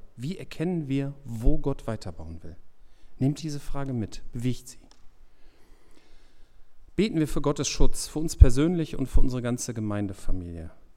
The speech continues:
Und sehen wir den Nachwuchs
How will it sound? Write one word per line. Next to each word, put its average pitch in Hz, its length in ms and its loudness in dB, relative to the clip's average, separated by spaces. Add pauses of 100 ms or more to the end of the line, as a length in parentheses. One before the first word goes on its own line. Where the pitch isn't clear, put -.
(1500)
Und 104 160 -8
sehen 160 260 0
wir 151 120 -2
den 113 160 -2
Nachwuchs - 800 -8